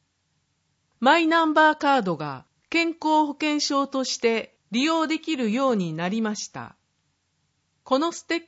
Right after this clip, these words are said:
カーが目印。保険証の代わりにマイナンバーカードでマイナ受付。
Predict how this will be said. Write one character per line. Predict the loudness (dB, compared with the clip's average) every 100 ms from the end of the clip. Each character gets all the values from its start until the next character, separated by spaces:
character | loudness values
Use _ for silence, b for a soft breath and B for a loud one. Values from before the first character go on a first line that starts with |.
| -4
カ | -2 0
ー |
が | -2
目 | -2 -4
印。 | -4 -6 -8 -10 -16 -20 _ _ _ _ _ _ _ _
保 | -10
険 | -2 -2 -2
証 | -2 0
の | 0 -2
代 | 0
わ | 0 0
り | -2
に | -2 -4 -2
マ | 0 0
イ |
ナ | 2 0
ン | 2
バ | 2 0
ー |
カ | 0 0
ー | 0
ド | -2
で | -4 -8 -12 _ _ _ -8
マ | 0 0
イ | 0
ナ | -2
受 | -2 -4
付。 | -8 -10 -10 -10